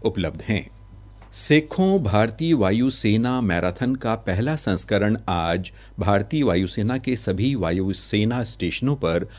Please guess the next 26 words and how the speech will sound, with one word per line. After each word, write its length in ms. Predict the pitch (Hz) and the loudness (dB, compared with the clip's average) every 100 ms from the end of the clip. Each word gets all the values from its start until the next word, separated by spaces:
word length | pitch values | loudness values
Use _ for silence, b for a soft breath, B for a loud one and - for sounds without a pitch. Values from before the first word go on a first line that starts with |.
| B - | B 0
आयोजित 480 | 101 110 110 123 123 | 4 4 4 2 0
किया 220 | - 78 | -2 -2
गया। 360 | 78 104 73 - - - - - | 4 4 4 -4 -18 -20 -16 -2
बेस 460 | 110 123 131 - | 2 4 2 -2
रिपेयर 380 | 92 - 98 95 | -4 2 4 4
डिपो 300 | 87 85 104 | 2 0 0
चंडीगढ़ 420 | 101 85 85 85 | 0 -2 -2 -2
ने 140 | 85 82 | -2 -2
भी 300 | 71 117 175 B B 147 | 0 -2 -2 B B 0
इसका 540 | 139 - 82 85 - 98 | 0 0 -2 -4 -4 0
आयोजन 420 | 95 90 85 87 | 0 0 0 0
किया, 260 | 101 113 | 0 0
जहां 380 | 135 80 98 107 113 B - | 0 0 0 0 -2 B -2
एयर 180 | 127 143 | 2 4
ऑफिसर 440 | 120 - - - - | 4 0 -2 -2 0
कमांडिंग 540 | 92 90 95 110 113 101 | 0 0 2 0 0 2
एयर 180 | 95 87 | 0 2
कमोडोर 540 | 92 82 90 117 139 B B 98 | -2 0 0 0 -2 B B -2
निपुण 440 | 101 107 135 135 | 0 0 0 0
गुप्ता 400 | 92 - - 117 | -2 -4 -2 0
ने 280 | 101 110 120 b - | 2 0 -2 b -10
दौड़ 300 | 90 98 123 | 0 2 2
को 280 | 117 113 117 | 0 0 0
हरी 260 | 90 95 98 | 0 0 0
झंडी 300 | 92 85 87 | 0 0 -2
दिखाकर 580 | 82 - 104 104 80 | -4 -2 -2 -2 -8